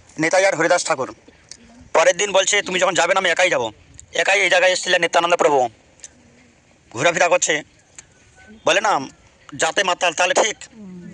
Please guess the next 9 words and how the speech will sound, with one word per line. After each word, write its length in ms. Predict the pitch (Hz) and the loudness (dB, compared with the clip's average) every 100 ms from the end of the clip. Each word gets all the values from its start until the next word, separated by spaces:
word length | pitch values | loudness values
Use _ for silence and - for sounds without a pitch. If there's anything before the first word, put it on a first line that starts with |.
| - - - - - | -20 -20 -20 -18 -2
এরা 220 | 185 208 | 0 0
বলছে, 200 | 214 214 | -2 -2
"জগাই, 380 | 202 247 247 208 | 0 2 2 0
এই 160 | 202 214 | -2 -2
লোকটা 180 | 220 | -2
আমাদের 260 | 240 233 240 | 0 0 0
কালকে 220 | 226 226 | -2 -4
ডিস্টার্ব 280 | 220 254 214 | -4 -2 0
করেছিল, 320 | 226 196 160 | 0 0 -2